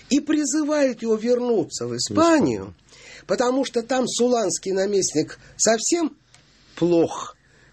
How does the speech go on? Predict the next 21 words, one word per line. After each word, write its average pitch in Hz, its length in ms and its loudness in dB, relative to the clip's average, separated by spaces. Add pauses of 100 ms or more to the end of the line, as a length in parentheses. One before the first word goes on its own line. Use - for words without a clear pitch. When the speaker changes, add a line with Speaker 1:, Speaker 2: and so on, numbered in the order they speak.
Speaker 1:
Они 175 200 2
в 123 80 -2
итоге 120 300 0
его 113 160 2
там 107 180 0
убивают. 117 540 0 (300)
Серторий 285 640 0
говорит: 226 440 -4
«Согласен. 226 800 -4 (580)
Я 277 200 2
свои 240 280 0
полномочия 254 640 0
не 262 120 0
считаю 208 500 0
законченными». 117 840 -4 (300)
Так 180 240 0
начинается 143 720 0
война 135 460 2 (280)
Сертория 277 720 0 (240)
за 147 220 -2
Испанию. 110 600 0